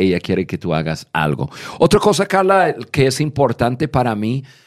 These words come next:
es asegurarme que te haya entendido.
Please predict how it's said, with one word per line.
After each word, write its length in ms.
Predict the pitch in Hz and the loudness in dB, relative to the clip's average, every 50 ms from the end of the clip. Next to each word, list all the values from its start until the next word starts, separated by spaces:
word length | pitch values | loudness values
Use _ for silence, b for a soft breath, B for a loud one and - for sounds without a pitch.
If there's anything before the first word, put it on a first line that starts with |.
| b b b b - _ | b b b b -2 _
es 260 | 139 147 143 143 - - | 4 4 4 4 0 0
asegurarme 760 | - 139 139 - 151 131 131 147 147 156 175 190 185 190 190 | 0 0 2 2 2 4 6 6 6 6 4 2 2 0 -2
que 160 | 185 - 143 120 | 0 0 -2 0
te 240 | - 135 123 120 | 2 0 0 2
haya 320 | 107 113 120 135 143 139 - - | 2 0 2 2 2 0 0 0
entendido. 1120 | 135 131 117 113 110 - - 120 117 113 110 110 113 113 131 151 160 147 123 92 - - | 0 0 0 0 -4 -2 0 2 4 4 4 4 4 6 6 8 8 6 6 4 -2 -8